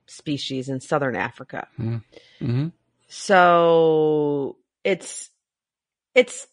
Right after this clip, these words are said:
Speaker 1: it's, there's some touch and go and, and, and, and some issues if they're outside of some of these national parks, as far as,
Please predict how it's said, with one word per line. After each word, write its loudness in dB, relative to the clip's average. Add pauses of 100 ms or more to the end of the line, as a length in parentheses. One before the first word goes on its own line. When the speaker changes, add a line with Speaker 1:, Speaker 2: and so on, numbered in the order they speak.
Speaker 1:
it's, -4
there's -6
some -2
touch -2
and 2
go 4
and, 0
and, -2
and, -2 (460)
and -4
some -6
issues 0
if -2
they're 0
outside 2
of -4 (300)
some -8
of -6
these -8
national -6
parks, -12 (460)
as -10
far 2
as, -2